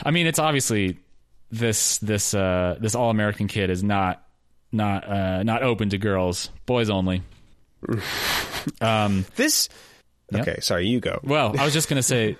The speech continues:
Speaker 1: the very last thing, this song ends with a really strange dedication. Uh, after it gets done talking about how awesome it is to be a soldier and how unproblematic it is, it ends with the lines, "This song is for those who never did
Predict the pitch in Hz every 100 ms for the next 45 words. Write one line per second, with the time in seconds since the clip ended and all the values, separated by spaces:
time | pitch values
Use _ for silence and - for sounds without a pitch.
0 | - 113 139 135 127 123 123 113 107 110
1 | 123 139 - 123 117 123 127 - 123 123
2 | 113 107 95 101 120 117 - 110 107 98
3 | 104 101 - 101 98 90 87 - - -
4 | - - - - 117 104 98 95 - _
5 | _ 117 135 135 127 117 107 107 117 113
6 | 113 113 110 104 104 101 110 110 117 117
7 | 113 104 - 104 98 - 113 107 95 95
8 | 95 101 95 113 110 110 98 92 117 123
9 | 90 85 85 - - - - - 120 120
10 | 127 135 131 110 110 104 101 104 104 101
11 | - - - - - 135 190 - 113 110
12 | 110 113 - 110 - 110 110 107 104 101
13 | 107 143 127 104 101 104 98 98